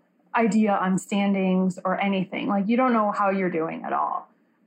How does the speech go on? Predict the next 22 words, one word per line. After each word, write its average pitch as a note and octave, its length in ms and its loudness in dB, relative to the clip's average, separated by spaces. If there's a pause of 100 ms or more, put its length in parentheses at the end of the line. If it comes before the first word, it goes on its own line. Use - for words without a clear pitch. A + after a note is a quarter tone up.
(100)
um, F3+ 600 0 (200)
which C4 200 2
I D#4 100 4
think E4 380 2
is A#3+ 400 0 (180)
kinda C4+ 180 0
nice F#3+ 380 -2
'cause B3 140 0
then A3+ 120 2
you're A3 120 2
not G3+ 240 -2 (100)
worried G3+ 480 0 (140)
about C4 320 0
it. C#4+ 260 0 (400)
Um, F#3+ 560 -2 (1300)
I, G#3+ 680 0 (460)
like A#3 160 2
I B3 60 2
said, G#3+ 300 2
I G#3 100 0
got G#3 180 0
my G#3 300 0